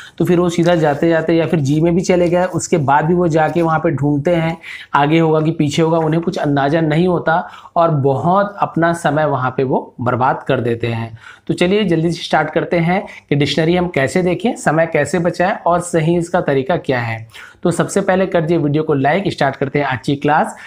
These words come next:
सबसे पहले हम यहाँ पे देखते हैं, पहला वर्ड है जो इंग्लिश का पहला शब्द है वो है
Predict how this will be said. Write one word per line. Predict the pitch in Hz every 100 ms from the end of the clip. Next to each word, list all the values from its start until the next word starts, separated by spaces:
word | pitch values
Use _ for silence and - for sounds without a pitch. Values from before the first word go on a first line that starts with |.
| - -
सबसे | 165 - 208
पहले | 208 208
हम | 214 202 202
यहाँ | 170 165
पे | 190
देखते | 147 143 180
हैं, | 175 226 311 - _ _ _ _ _ -
पहला | - 147 156 175
वर्ड | 170 170 170
है | 170
जो | 170
इंग्लिश | 143 156 160
का | 165
पहला | 170 180
शब्द | 175 160 156
है | 156
वो | 147 143
है | 185